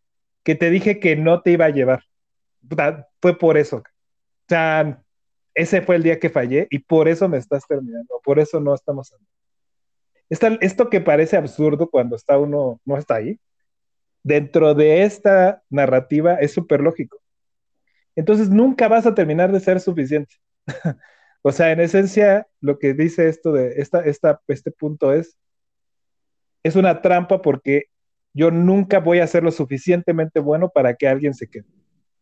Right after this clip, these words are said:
Lo voy a llevar a un lugar más terrible, y perdónenme que lo diga,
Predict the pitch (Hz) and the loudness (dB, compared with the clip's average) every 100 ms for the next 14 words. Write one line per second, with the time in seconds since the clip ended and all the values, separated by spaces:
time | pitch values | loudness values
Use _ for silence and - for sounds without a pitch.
0 | _ _ _ _ _ _ _ _ 139 151 | _ _ _ _ _ _ _ _ -2 2
1 | 190 185 170 165 180 160 151 208 - - | 4 4 2 2 2 2 2 2 -4 -8
2 | 151 156 156 156 147 156 170 190 156 123 | -2 -2 0 0 0 2 0 0 -6 -8
3 | 123 123 131 135 123 120 127 131 147 160 | -6 -2 -2 -4 -6 -8 -6 -4 -2 0
4 | 139 | -2